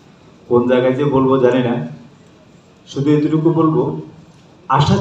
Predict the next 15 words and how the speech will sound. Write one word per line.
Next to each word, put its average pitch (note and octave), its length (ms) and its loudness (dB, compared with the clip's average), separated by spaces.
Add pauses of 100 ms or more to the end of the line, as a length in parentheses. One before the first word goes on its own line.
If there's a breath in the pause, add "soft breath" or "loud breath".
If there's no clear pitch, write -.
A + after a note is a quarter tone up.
ছাড়িনি F#2+ 440 -8
কখনো। F2+ 300 -14 (1900)
বারো A#2 300 6 (100)
সাল A#2 160 2 (400)
আপনারা G2+ 280 -2
জানেন, G2+ 240 -2 (2000)
আন্দোলন, G#2+ 580 0 (260)
আন্দোলন, G2+ 420 -2 (140)
আন্দোলন। F#2+ 360 -4 (1800)
প্রেস A#2+ 200 -2 (100)
ক্লাবটা A#2+ 480 0 (600)
আমরা G#2+ 260 -2
প্রায় A2+ 260 -2
দখলে A#2+ 280 2 (100)
নিয়েছিলাম F#2 440 -2